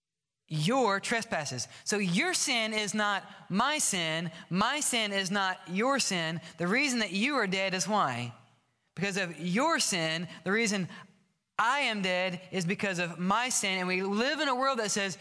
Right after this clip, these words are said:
you don't have to take responsibility for anything. And God says that's not the way it works. It is my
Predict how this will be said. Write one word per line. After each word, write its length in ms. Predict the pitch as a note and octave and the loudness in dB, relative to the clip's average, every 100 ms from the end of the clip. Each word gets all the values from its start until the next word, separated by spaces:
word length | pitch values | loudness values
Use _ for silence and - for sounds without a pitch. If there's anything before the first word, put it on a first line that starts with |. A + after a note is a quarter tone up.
| - F#3+ | -12 -2
you 80 | |
don't 140 | G3+ A3 | 0 2
have 140 | A#3+ | 0
to 60 | G3 | -2
take 200 | A3 G#3 | -4 -4
responsibility 800 | G3 G#3+ G#3 G3+ G3+ G3+ F#3+ E3+ - | -4 -2 -2 0 2 2 0 -4 -8
for 160 | - G3 | -4 -2
anything. 760 | - B3+ F#3+ - B2 A2 A2+ A2 _ _ _ _ _ _ _ _ _ _ - - | -2 -2 -2 -4 -6 -6 -10 -14 _ _ _ _ _ _ _ _ _ _ -16 -14
And 160 | C#3 C3+ | -8 -4
God 240 | C#3+ D3 | -2 -2
says 220 | C#3+ C#3 B2+ | -2 -4 -2
that's 240 | C3+ - | -2 -2
not 180 | C3+ B2 | -4 -4
the 80 | B2 | -4
way 160 | A#2 | -4
it 80 | G2 | -6
works. 720 | G#2 G2+ - - - - - - _ _ _ _ _ _ _ _ _ | -10 -14 -6 -4 -2 -4 -8 -18 _ _ _ _ _ _ _ _ _
It 160 | - D#3 | -4 -2
is 220 | D3+ C3 - | -2 -4 -4
my 540 | D3+ D#3 D#3 D3 C#3+ | -2 0 0 -2 -6